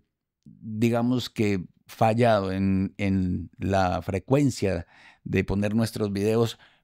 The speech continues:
cuando lo hacemos ponemos todo el corazón y todo el conocimiento y todo el cariño y toda la esperanza de que esta, este, esta información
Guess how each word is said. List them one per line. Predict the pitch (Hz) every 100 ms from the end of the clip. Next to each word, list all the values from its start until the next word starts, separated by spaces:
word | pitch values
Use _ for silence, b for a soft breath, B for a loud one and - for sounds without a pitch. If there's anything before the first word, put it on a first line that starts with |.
| -
cuando | 120 120
lo | 113
hacemos | 117 147 135 135 - _ -
ponemos | - 113 120 120 -
todo | 120
el | 117
corazón | 117 - - 104 101 95 - _ -
y | - 120 104 90 - _ _ _
todo | 104 101 101
el | 95
conocimiento | 104 98 - 98 101 107 98 95 95 B B
y | 123
todo | 117 135
el | 131
cariño | 101 98 117 110 101 92
y | 104
toda | 135
la | 151
esperanza | 143 117 113 117 113
de | 92
que | - 98 - -
esta, | 135 127 - - 120 107 - _
este, | - 107 - 113 104 92 87 - -
esta | -
información | 151 139 120 87 - 120 120